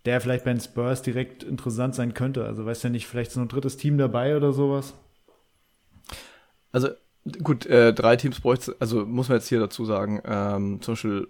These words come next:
Speaker 2: was wollen die Spurs mit Luke Kornet? Den würden sie weiterschiffen, bloß hat halt Luke Kornet keinen großen Wert.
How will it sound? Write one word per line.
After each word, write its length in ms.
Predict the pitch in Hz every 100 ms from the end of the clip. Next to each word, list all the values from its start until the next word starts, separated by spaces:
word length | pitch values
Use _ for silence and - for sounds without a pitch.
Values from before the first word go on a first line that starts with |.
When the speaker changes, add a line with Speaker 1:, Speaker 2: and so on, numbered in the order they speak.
| -
Speaker 2:
was 240 | 117 -
wollen 220 | 113 110 110
die 80 |
Spurs 400 | 113 - 110 117
mit 120 | 123 110
Luke 220 | 120 -
Kornet? 460 | 104 98 92 -
Den 120 | - 117
würden 140 | 120
sie 100 | 131
weiterschiffen, 540 | 104 113 120 127 127
bloß 240 | 117 120 -
hat 140 | 113
halt 120 | 113 123
Luke 180 | 127
Kornet 320 | 117 110 117 -
keinen 260 | 110 110
großen 600 | 107 117 110 117 107 107 _ -
Wert. 460 | 110 95 - -